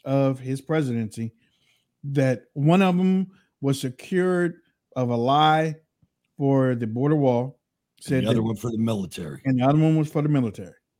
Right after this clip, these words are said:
Speaker 2: Yep.
Speaker 1: Exactly. In ten
Speaker 2: Remember it
Speaker 1: months.
Speaker 2: well.
Speaker 1: In ten months, it was over three trillion dollars.
Speaker 2: And I, and I cursed Trump both times.
Speaker 1: I did too. I, I, because,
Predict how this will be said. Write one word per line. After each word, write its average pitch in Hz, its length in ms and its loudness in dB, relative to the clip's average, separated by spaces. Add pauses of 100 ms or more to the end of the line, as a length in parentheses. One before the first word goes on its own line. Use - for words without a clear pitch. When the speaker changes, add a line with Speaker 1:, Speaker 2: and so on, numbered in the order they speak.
(300)
Speaker 2:
Yep. - 240 -10
Speaker 1:
Exactly. 123 600 -2
In 135 240 0
ten - 200 2
Speaker 2:
Remember 156 160 4
it - 20 4
Speaker 1:
months. 131 140 0
Speaker 2:
well. 107 320 -4 (400)
Speaker 1:
In 131 180 0
ten 185 260 2
months, 185 300 -2
it 156 60 0
was 147 140 0
over 143 220 -2
three 175 300 -4
trillion 180 400 -2
dollars. 160 300 2 (260)
Speaker 2:
And 127 120 0
I, 123 40 2
and 127 100 2
I - 0 -
cursed - 380 0
Trump 170 320 0
both 131 320 2
times. - 580 -4 (380)
Speaker 1:
I 202 100 8
did 220 220 6
too. 196 300 6
I, 180 240 4
I, 175 40 8
because, 202 460 6